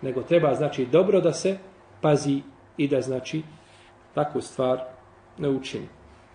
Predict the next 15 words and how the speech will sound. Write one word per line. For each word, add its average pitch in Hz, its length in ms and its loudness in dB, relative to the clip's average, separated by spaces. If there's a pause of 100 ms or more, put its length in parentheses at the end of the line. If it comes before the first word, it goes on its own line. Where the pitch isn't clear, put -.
(420)
Što - 180 12
ne 311 160 4
smije 320 320 6
čovjek 294 320 4
odvesti 269 360 4
u 226 40 0
drugu 202 220 2
krajnost. 117 540 -6 (1700)
Pa 185 100 6
da 185 100 6
svako 277 380 4
malo 233 260 4
sam 220 280 2
sebe 180 220 2
tekfiri. - 480 -6